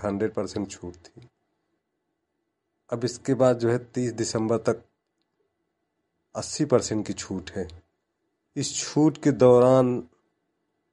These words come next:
लोग अपना बिजली का बिल ठीक करवाने के लिए आए, जहां दलालों का जमावड़ा लगा रहा।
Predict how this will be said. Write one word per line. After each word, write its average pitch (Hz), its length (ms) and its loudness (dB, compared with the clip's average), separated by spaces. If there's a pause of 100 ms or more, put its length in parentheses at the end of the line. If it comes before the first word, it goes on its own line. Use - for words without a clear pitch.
(100)
लोग 135 220 2
अपना 131 280 2
बिजली 120 360 0
का 123 120 2
बिल 113 260 0
ठीक 117 280 -10
करवाने 110 420 -4
के 110 120 -10
लिए 107 260 -2
आए, 110 380 -6 (1600)
जहां 117 300 -4
दलालों 113 420 6
का 117 120 4
जमावड़ा 101 440 2
लगा 90 320 0
रहा। 82 420 -6